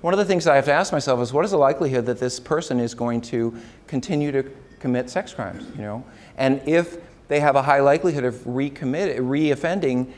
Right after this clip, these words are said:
is this the right setting for them, am, or wherever I'm sending them or putting them,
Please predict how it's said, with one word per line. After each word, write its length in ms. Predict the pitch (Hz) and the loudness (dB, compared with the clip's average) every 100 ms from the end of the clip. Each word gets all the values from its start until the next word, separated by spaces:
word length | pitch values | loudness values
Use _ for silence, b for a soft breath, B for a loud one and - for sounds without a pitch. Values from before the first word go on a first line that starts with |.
| B B - | B B -8
is 140 | 135 | -4
this 160 | 151 - | -2 2
the 60 | |
right 180 | 147 131 | 2 2
setting 260 | - 180 175 | 2 -2 -2
for 140 | 117 | -2
them, 240 | 101 95 98 | -2 -4 -4
am, 240 | 120 131 | -2 0
or 200 | 117 120 | 2 4
wherever 380 | 120 131 135 131 | 4 4 2 2
I'm 120 | 127 | -2
sending 360 | 117 160 160 127 | -2 -6 -6 -4
them 140 | 107 | -6
or 40 | 104 | -8
putting 340 | - 160 143 | -8 -6 -4
them, 200 | 104 104 | -6 -6